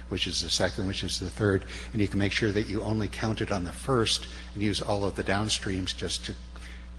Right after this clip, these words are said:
validate that first and check the first input measurement. Um,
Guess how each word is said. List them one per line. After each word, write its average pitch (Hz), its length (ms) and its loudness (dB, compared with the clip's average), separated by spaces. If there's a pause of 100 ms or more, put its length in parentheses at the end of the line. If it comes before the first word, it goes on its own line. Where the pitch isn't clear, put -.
(300)
validate 95 520 2 (200)
that 90 300 -2
first 101 320 0
and 90 260 -4
check 98 280 0
the - 80 -8
first 95 280 -4
input 92 240 -6
measurement. 90 380 -6 (520)
Um, 90 380 0